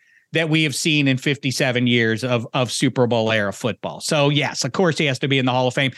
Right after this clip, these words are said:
And besides, to your other point, you don't know what you're talking about if you don't know that Joe Namath and every other quarterback w-, was throwing a ton of picks back then. To point it, we had more career interceptions. Everybody threw a ton of picks. The game was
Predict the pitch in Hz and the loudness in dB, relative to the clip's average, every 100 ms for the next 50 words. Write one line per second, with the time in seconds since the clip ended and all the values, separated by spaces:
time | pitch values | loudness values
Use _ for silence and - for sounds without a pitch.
0 | - - _ 233 226 185 175 160 147 147 | -10 -20 _ -2 0 0 0 0 0 -2
1 | - _ _ - 151 208 180 143 147 139 | -6 _ _ -2 0 2 0 -2 -2 0
2 | 135 127 _ _ - 175 185 160 151 139 | 0 -4 _ _ -4 0 2 2 2 2
3 | 131 175 143 135 131 127 131 127 147 143 | 2 0 0 0 0 0 -2 -2 0 0
4 | 135 139 139 131 127 123 127 123 117 _ | 0 0 0 2 2 2 0 0 -2 _
5 | _ _ 180 170 160 151 147 139 - 196 | _ _ 0 2 2 0 0 -2 -2 -4
6 | 180 190 160 156 156 151 127 143 127 117 | -2 -2 0 0 0 0 -2 -2 -2 0
7 | 123 117 - 135 151 147 - 151 123 113 | 0 -2 -4 -6 -2 -2 0 0 2 -2
8 | - 123 107 143 113 - 110 87 110 101 | -2 -4 -2 -4 -4 -4 -6 -4 -6 -4
9 | 139 131 170 151 139 185 233 214 214 247 | -4 -2 0 0 0 0 0 0 0 2
10 | 214 180 233 247 226 233 240 214 190 - | 0 0 0 2 2 4 2 2 0 0
11 | 175 185 196 262 170 131 120 113 107 - | 0 -2 0 0 0 0 -2 -4 -12 -10
12 | 160 165 143 120 - 113 - 107 - 135 | -4 0 2 2 -2 -4 -4 -6 -4 -2
13 | 151 151 139 | 0 0 0